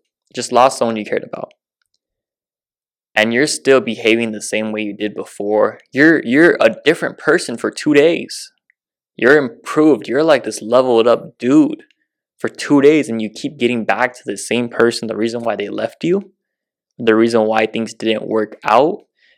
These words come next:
you need to understand at that point, fuck it, you're a simp. But just because of the fact that you're not coming to a reality and being honest with yourself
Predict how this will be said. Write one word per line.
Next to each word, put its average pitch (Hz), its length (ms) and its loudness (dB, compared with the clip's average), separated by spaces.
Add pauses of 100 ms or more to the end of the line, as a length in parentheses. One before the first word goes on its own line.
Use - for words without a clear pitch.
you 117 100 0
need 123 280 -4
to - 260 -4
understand 113 880 -6 (640)
at 98 200 -2
that 110 280 2
point, 113 360 -4 (560)
fuck - 340 0
it, - 140 -16
you're 98 160 -8
a - 40 -12
simp. - 300 -12 (960)
But - 480 -2
just 131 260 2
because 120 420 -2
of - 40 -20
the 104 160 -14
fact 98 440 -10 (1400)
that 104 240 -2
you're 113 140 -2
not 127 240 0
coming 113 300 -4
to 110 160 -6
a 107 80 0
reality 104 380 -4
and 104 100 -12
being 107 160 -6
honest 104 380 -8
with - 120 -14
yourself - 580 -6